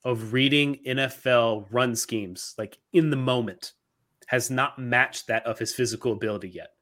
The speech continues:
He's, he's doing the same stuff he did in college. The N F L game has not slowed down for him yet, and he's missing holes and running into the back of his line. So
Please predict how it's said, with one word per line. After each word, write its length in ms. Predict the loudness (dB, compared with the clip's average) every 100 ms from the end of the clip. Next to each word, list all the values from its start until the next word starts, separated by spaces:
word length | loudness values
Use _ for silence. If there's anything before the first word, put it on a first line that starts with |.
| _ _
He's, 300 | -6 -6 -6
he's 260 | -6 -4 -2
doing 240 | -2 -2
the 60 | -2
same 320 | -2 0 0
stuff 260 | 0 0 0
he 80 |
did 220 | -2 -4 -4
in 60 |
college. 420 | -6 -4 -4 -6 -16 _ -10
The 160 | -6
N 120 | -4 -2
F 140 | 0
L 80 | 0
game 300 | 2 2 2
has 180 | -2 0
not 260 | 0 0
slowed 300 | -4 -4 -4
down 240 | -6 -8 -8
for 140 | -10
him 160 | -12 -12
yet, 180 | -14 -12
and 80 | -12
he's 220 | -10 -8
missing 300 | -6 -4 -4
holes 340 | 0 2 0 -4 -18 _
and 140 | -6 -2
running 240 | 0 2
into 140 | 0 -2
the 80 |
back 260 | -2 -2 -2
of 60 | -10
his 160 | -12
line. 160 | -12 -12 _ _ _ _ _ _ _ _
So 480 | -2 4 4 4